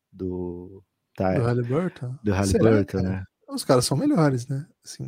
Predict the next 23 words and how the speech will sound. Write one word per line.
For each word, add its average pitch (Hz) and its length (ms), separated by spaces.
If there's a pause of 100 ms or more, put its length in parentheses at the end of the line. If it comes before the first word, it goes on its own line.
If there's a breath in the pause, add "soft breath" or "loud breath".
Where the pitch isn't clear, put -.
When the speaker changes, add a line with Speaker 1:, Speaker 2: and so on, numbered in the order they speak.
(160)
Speaker 2:
o - 140
Mathurin, 127 380
Speaker 1:
É. 127 40
Speaker 2:
por 131 120
exemplo, 123 680 (140)
é 139 60
uma 123 100
escolha 123 280
alta 120 460
que - 220 (220)
tá 117 120
jogando 113 240
pra 117 100
caramba, 147 420
quase 123 260
vinte 147 180
pontos 147 240
de 147 80
média 139 240
de 160 100
ca-, - 200
como - 160
calouro. 175 520